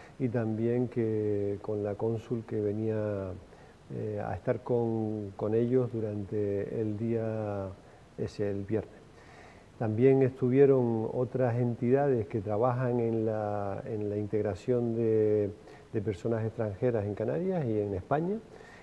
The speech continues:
y sobre todo vinieron también a, a explicar,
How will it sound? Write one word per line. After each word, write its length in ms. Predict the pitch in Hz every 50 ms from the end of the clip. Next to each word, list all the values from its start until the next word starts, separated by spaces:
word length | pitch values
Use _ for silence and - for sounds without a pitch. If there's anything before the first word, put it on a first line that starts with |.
| - - -
y 720 | 170 147 139 131 131 131 127 127 127 123 123 120 120 117 110 -
sobre 160 | - 131 127 123
todo 180 | - 165 170 170
vinieron 300 | 170 165 170 175 170 151
también 480 | 165 156 151 151 156 165 170 170 160 - -
a, 440 | 147 131 135 131 127 123 123 - 123
a 80 | 127 120
explicar, 580 | 110 - - 139 139 135 127 165 160 151 127